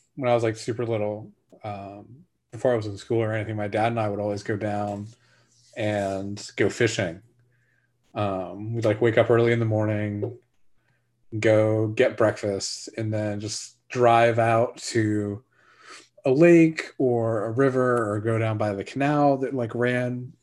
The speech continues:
through our hometown. And we just sit on the back of his truck and just, like, go fishing and just, like, listen to the radio. And I can definitely remember just, like, hearing all sorts of classic rock songs on there. And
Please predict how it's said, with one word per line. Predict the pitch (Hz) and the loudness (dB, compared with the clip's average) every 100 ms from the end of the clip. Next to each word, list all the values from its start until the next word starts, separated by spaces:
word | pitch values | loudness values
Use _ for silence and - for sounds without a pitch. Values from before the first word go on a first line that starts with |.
| - | -6
through | 123 | 0
our | 120 117 120 - _ | 2 0 -2 -8 _
hometown. | - - 120 120 113 113 110 110 113 - _ _ _ _ - - _ _ _ | -18 -6 -2 -2 -2 -4 -2 -4 -6 -12 _ _ _ _ -20 -20 _ _ _
And | - - _ _ 120 | -20 -20 _ _ 0
we | 117 | 2
just | 107 | 2
sit | 135 | 4
on | 131 | 6
the | 120 | 6
back | 117 117 | 4 4
of | 113 | 2
his | 104 | -2
truck | - 113 110 | 0 2 2
and | 110 | 0
just, | 107 101 | -2 -4
like, | - | 0
go | 110 | 0
fishing | 117 107 107 | 2 -2 -2
and | 104 | -4
just, | 104 | -4
like, | 104 | -2
listen | 104 101 113 | -2 -4 -4
to | 98 | -6
the | 98 | -4
radio. | 98 98 87 85 - - - - - - _ - | -2 -2 -4 -10 -14 -20 -20 -20 -20 -20 _ -4
And | 107 104 104 | -2 -2 -2
I | 120 | 0
can | 139 | 2
definitely | 156 151 170 | 2 6 6
remember | 135 123 117 | 6 4 0
just, | 107 | -2
like, | 107 101 - _ _ | -2 -2 -8 _ _
hearing | - 120 107 101 - | -8 -4 -2 -4 -4
all | 113 107 107 | 0 0 0
sorts | 110 98 | -4 -6
of | 104 95 | -8 -6
classic | 101 95 - | -6 -6 -6
rock | 95 87 | -8 -8
songs | - 92 107 - - | -12 -14 -16 -18 -18
on | 85 - | -18 -18
there. | - _ _ _ _ _ _ _ - | -20 _ _ _ _ _ _ _ -4
And | 110 104 104 101 98 107 | -2 0 -2 -4 -8 -14